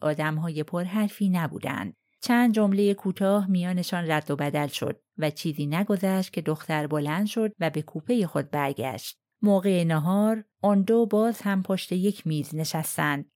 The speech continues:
و باز هم هر دو هیچ توجهی به مسافر سوم نکردند. گفتگوی آنها این بار مهیج‌تر از موقع صبحانه بود. کلونل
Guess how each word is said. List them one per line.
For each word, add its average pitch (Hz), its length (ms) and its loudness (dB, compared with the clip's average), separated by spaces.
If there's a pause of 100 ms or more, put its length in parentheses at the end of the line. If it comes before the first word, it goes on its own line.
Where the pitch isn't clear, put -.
و 160 160 0
باز 190 380 0
هم 175 260 -4
هر 165 220 -2
دو 196 260 0
هیچ 240 380 -2
توجهی 190 640 0
به 180 100 0
مسافر 165 580 -2
سوم 185 640 2
نکردند. 131 720 -2 (440)
گفتگوی 262 520 2
آنها 170 400 0
این 185 240 2
بار 208 280 2
مهیج‌تر 180 720 0
از 156 180 -2
موقع 156 420 0
صبحانه 151 580 0
بود. 143 340 -4 (580)
کلونل 254 500 6